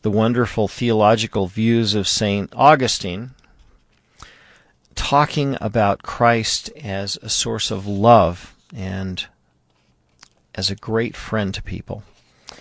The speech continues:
And those are some of the concepts that, even though emphasized only lately in Christianity, are those that seem to me to be some of the very, very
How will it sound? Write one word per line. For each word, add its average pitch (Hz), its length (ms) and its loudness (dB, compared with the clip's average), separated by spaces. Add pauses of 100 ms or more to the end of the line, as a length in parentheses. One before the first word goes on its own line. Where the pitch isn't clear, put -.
(440)
And 104 300 -2
those 131 400 6
are 113 200 0
some 110 240 -4
of 104 120 -10
the 113 80 -10
concepts - 1000 -6 (460)
that, 95 340 -6
even 123 380 -8
though 104 360 -2 (1000)
emphasized 113 840 -2
only 110 320 -4
lately 104 880 -2 (340)
in 101 200 -6
Christianity, 98 960 -4
are 113 220 -6
those 147 420 0
that - 160 -6
seem 104 340 -2
to - 120 -8
me 95 160 -2
to 95 80 -6
be 98 180 -6
some 107 280 -4
of 101 200 -8
the 92 80 -8
very, 104 440 -2
very 90 580 -6